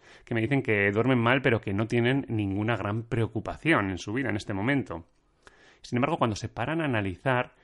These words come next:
descubren que ya se han acostumbrado a un elevado nivel de estrés en su vida y que ya lo ven como normal, porque llevan tiempo en esa situación, porque es un proble-, problema familiar de hace tiempo,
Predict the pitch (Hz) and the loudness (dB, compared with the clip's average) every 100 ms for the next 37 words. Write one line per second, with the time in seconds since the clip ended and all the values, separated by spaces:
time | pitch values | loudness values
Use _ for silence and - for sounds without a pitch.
0 | _ _ - 113 - 135 156 147 - 107 | _ _ -10 -8 -4 0 0 -2 -4 -2
1 | 95 101 151 170 131 110 101 - 107 101 | -2 -2 -4 -2 -2 -2 -4 -6 -4 -2
2 | 104 110 139 - - - _ _ _ 104 | 0 0 -2 -6 -20 -20 _ _ _ 2
3 | 107 123 127 101 92 101 117 92 90 117 | 4 4 4 2 0 2 2 0 -2 -2
4 | 120 - 104 110 123 - 95 98 90 82 | -4 -8 -8 -6 -4 -4 -4 -4 -4 -8
5 | 101 _ _ _ - 123 110 117 117 113 | -16 _ _ _ -16 -6 -2 2 2 0
6 | 127 113 92 80 92 90 85 80 - 90 | 2 2 0 -2 0 0 0 -6 -10 -4
7 | 90 92 98 92 92 85 90 - - 131 | -2 -2 -2 -4 -4 -6 -10 -12 -8 -4
8 | 135 135 135 - 95 - - 92 95 98 | 0 0 0 -2 -8 -10 -8 -4 -4 -6
9 | - - 98 98 101 - 95 90 95 95 | -6 0 2 4 2 0 -2 -2 -2 -4
10 | - 87 135 156 147 139 143 | -10 -4 0 0 -2 -4 -4